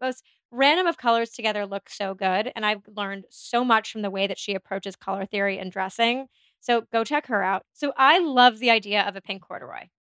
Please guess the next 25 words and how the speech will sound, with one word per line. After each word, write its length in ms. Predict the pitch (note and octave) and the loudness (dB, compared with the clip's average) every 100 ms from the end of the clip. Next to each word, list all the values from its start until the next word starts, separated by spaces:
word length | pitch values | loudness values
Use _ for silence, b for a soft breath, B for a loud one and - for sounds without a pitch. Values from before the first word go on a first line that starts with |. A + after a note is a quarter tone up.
| _ - | _ 4
I 120 | C4 | 4
just 160 | C#4+ - | 4 -4
think 120 | C4+ | -6
that 120 | A#3+ | -2
they're 240 | A3 G3+ - | 2 2 -2
so 320 | - A#3+ A3 | -8 -6 -6
cute, 420 | - D#4+ E4 D4+ - | -4 0 0 0 -10
so 220 | - G#3+ | -8 -8
fun, 380 | - B3 B3+ B3 | -2 0 0 -2
and 100 | B3 | -4
there's 160 | C4+ C#4 | -4 -4
so 120 | G#4 | -4
many 120 | G#4+ | -2
ways 240 | A#3+ G#3+ - | -2 -4 -6
to 100 | G3+ | -8
wear 180 | F#3 | -6
them. 300 | F#3 A3 C4 B3+ _ _ - | -4 -4 -6 -16 _ _ -8
You 120 | C#4 | -6
can 100 | C#4+ | 0
wear 100 | C#4 | 0
them 120 | C#4 | 0
with 80 | C#4+ | -2
a 60 | D4 | 2
white 260 | A#3 A#3 | 2 2
tee. 520 | - A3+ G#3+ G#3+ A3 | -6 -6 -6 -6 -8